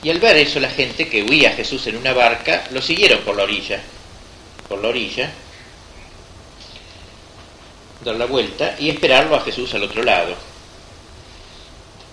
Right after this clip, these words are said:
Y entonces estaba Jesús hablando con los discípulos, vieron venir la multitud otra vez encima, como ovejas sin pastor.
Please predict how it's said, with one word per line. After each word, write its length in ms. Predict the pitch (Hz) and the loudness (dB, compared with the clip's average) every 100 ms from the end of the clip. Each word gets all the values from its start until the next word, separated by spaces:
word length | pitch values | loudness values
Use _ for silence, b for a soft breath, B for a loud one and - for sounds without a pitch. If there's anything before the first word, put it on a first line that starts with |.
| - - - - - - - - | -20 -20 -20 -20 -20 -20 -16 -12
Y 80 | |
entonces 340 | 156 185 185 185 | -6 -6 -6 -8
estaba 320 | - 135 135 | 2 4 4
Jesús 300 | 113 143 139 | 0 -4 -2
hablando 360 | 95 117 131 123 | -2 0 -2 -2
con 100 | 127 | -2
los 80 | 165 | -4
discípulos, 400 | 180 165 170 120 | -4 -4 -2 0
vieron 180 | 113 | 0
venir 220 | 98 101 104 | 0 0 0
la 80 | |
multitud 420 | 95 92 92 104 104 | 0 -2 -6 -4 -4
otra 220 | 95 92 | -2 -2
vez 380 | 101 101 - - 90 | -2 -4 -8 -12 -12
encima, 380 | - 101 98 98 - - - - - | -10 -10 -10 -14 -16 -20 -20 -18 -14
como 180 | 95 | -10
ovejas 360 | 92 107 117 104 | -4 -4 -4 -8
sin 160 | 107 107 | -8 -10
pastor. 500 | - - - 82 | -8 -10 -8 -8